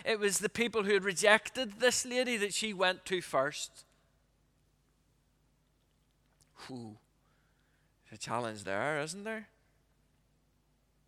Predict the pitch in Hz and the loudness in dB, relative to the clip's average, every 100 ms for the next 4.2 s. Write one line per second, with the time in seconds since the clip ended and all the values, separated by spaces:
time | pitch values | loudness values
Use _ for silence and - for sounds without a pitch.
0 | _ _ _ - 117 120 131 113 139 170 | _ _ _ -8 -6 -4 -8 -4 -2 -2
1 | 165 143 156 165 185 202 143 127 135 120 | -4 -6 -6 -2 -2 -2 -8 -6 -6 -4
2 | 117 135 143 123 123 127 139 147 131 143 | -2 -2 -2 -6 -4 -4 -4 -8 -6 -6
3 | 175 165 160 160 151 147 147 147 135 139 | -6 -2 0 0 -2 -4 -4 -8 -2 2
4 | 160 175 | 4 2